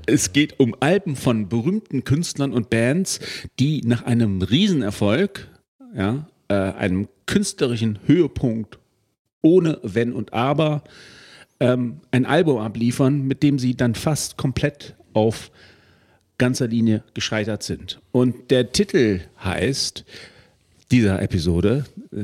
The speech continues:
die Zuhörer werden ja schon, äh, das gelesen haben, fünf Alben, die krachend gescheitert sind. Da gibt es ganz bestimmt viele Beispiele,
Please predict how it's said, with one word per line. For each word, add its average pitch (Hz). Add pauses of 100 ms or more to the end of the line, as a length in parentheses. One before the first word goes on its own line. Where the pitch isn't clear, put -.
(100)
die 95 (680)
Zuhörer 98
werden 92
ja 87
schon, 82
äh, 92
das 87
gelesen 101
haben, 101
fünf -
Alben, 131
die 92 (200)
krachend 101 (680)
gescheitert - (220)
sind. - (440)
Da 131
gibt 147
es 151
ganz 147
bestimmt 135
viele 147
Beispiele, 127